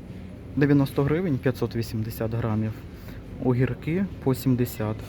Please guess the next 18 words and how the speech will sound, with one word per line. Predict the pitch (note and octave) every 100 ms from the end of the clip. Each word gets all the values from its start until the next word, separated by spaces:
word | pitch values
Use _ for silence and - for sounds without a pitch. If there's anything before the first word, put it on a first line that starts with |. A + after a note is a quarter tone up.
| - - - - - A#2
гривень, | B2+ D3+ E3+
чотириста | - - B2+ - B2
п'ятдесят | B2+ B2 B2 B2 A#2+
грамів. | B2+ B2 B2 B2 - - - - -
Ну, | B2+
тут | C#3+ C3
же, | C#3
знаєте, | C3 D3+ D3 B2 -
е, | A#2 A#2 A#2 - A2+ - - C3
деколи | C#3 - C#3+
ціна | C3+ - C3+
на | D3 C3
оці, | A#2+ - C3+ - - - - A2+
е, |
ось | A2 B2
ці | C3
консерви, | - B2+ - D#3+ C#3+ A#2+
закрутки | A#2 A#2 D3 F3 A#2+